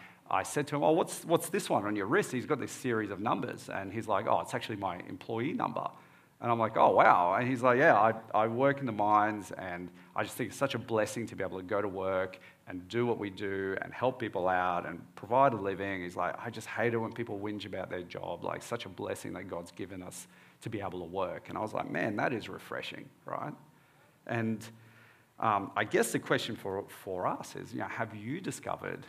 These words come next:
the beauty of your work? So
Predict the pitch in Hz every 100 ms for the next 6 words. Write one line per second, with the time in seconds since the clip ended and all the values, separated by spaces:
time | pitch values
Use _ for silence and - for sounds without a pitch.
0 | - 110 98 101 95 92 90 - - -
1 | 101 - - - - - - _ _ _
2 | _ _ _ _ _ _ _ _ _ _
3 | _ - - _ - _ _ - - 139